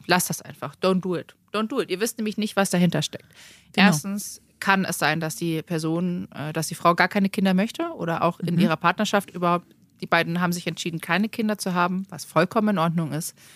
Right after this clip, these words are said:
Speaker 1: dass die Leute es seit Jahren, ganz, ganz, ganz, ganz langer
Speaker 2: Ja.
Speaker 1: Zeit versuchen, schwanger zu werden und es nicht funktioniert. Passiert wirklich ganz oft und das kann dann, so ein Spruch kann sowas von wehtun.
Speaker 2: Ja.
Speaker 1: Ähm,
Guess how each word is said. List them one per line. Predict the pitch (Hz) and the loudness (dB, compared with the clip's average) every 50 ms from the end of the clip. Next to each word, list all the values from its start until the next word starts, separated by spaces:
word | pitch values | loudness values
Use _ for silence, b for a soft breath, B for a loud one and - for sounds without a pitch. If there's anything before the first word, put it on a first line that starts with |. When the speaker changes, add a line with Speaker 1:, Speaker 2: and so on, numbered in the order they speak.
| b b b b b - | b b b b b -2
Speaker 1:
dass | - 160 160 - | 0 0 0 0
die | - 180 | -4 -4
Leute | 165 165 156 170 - 185 | 0 0 0 0 0 -2
es | - 147 160 - - - - | -2 -2 -2 -4 -6 -6 -8
seit | - - 160 156 - - 160 | 0 0 0 0 0 0 2
Jahren, | 185 196 220 240 247 233 220 196 | 2 2 4 2 2 0 0 4
ganz, | - 226 277 311 - | 4 4 4 4 4
ganz, | - 247 226 202 - | 4 4 2 4 2
ganz, | 202 180 185 - | 2 0 0 0
ganz | - 180 170 - - | 0 -2 -2 0 -2
langer | 151 156 160 156 | 0 0 2 2
Speaker 2:
Ja. | 156 151 | 2 2
Speaker 1:
Zeit | 160 151 156 - | 0 0 -2 -2
versuchen, | - - 175 165 151 185 214 202 - - 175 170 175 202 220 b b b b b b | -2 -2 0 0 2 2 0 0 0 0 0 2 2 2 0 b b b b b b
schwanger | - - 190 185 185 180 175 | 0 4 4 6 6 4 4
zu | - - 165 | 2 0 2
werden | 165 170 180 208 247 247 - | 4 4 4 4 2 0 -2
und | - 175 180 175 - | 0 -2 -2 -2 -2
es | 175 - - - _ - - - | -6 -6 -6 -10 _ -20 -12 -4
nicht | 165 175 170 - - | 0 0 0 -2 -4
funktioniert. | - - 170 175 165 - - - 170 165 185 214 269 285 - _ _ _ _ _ _ _ _ _ _ _ _ _ _ _ - | -8 -4 -4 -4 -2 -2 0 2 4 4 6 4 4 2 0 _ _ _ _ _ _ _ _ _ _ _ _ _ _ _ 2
Passiert | 294 285 - - - 339 - - - - - - - | 2 2 4 4 2 2 0 0 -20 -20 -20 -10 0
wirklich | 226 269 247 - 262 240 - - - | 2 2 2 2 -2 -6 -4 2 2
ganz | 226 247 247 247 - - - - | 4 4 4 2 -2 -2 4 6
oft | 214 285 - - - - | 6 6 6 2 -6 -6
und | - 196 233 | -2 2 2
das | 214 233 - | 2 2 0
kann | - - 233 220 | -2 -2 0 0
dann, | 220 220 214 202 | 2 0 0 2
so | 226 233 | 0 0
ein | 220 233 233 | 0 0 -2
Spruch | - - - - 214 214 - - | -4 -6 -2 0 -2 -2 0 0
kann | - 190 185 185 - - - 180 | 2 2 2 2 -2 -8 -14 -18
sowas | - - 160 151 156 165 254 285 294 185 - - | -14 -10 -6 -2 2 4 6 6 6 4 4 0
von | - 139 139 151 | -6 -8 -8 -6
wehtun. | - - _ - - - 170 226 - b b b b | -10 -12 _ -10 -8 -6 -6 -6 -8 b b b b
Speaker 2:
Ja. | 185 180 175 - _ _ - - | -6 -6 -6 -6 _ _ -4 2
Speaker 1:
Ähm, | - 196 196 196 196 196 196 196 190 175 | 4 6 6 6 6 6 6 4 2 0